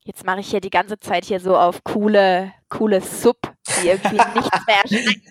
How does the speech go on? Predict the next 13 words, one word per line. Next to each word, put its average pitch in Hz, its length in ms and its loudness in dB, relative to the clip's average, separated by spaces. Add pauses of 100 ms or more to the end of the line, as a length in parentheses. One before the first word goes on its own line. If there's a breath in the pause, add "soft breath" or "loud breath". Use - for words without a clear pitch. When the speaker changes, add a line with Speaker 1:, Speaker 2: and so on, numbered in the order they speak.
(120)
Speaker 1:
kann. 262 260 4
Speaker 2:
Nein, 156 200 6
nein, 120 260 2
wir 127 80 2
haben - 160 2
das 151 120 0
schon 147 160 0
alle 127 200 2
richtig 131 300 -4
Speaker 1:
Super 120 120 -2
Speaker 2:
verstanden. 254 300 6
Speaker 1:
Sub. 294 160 2 (1160 loud breath)
Ähm, 240 680 0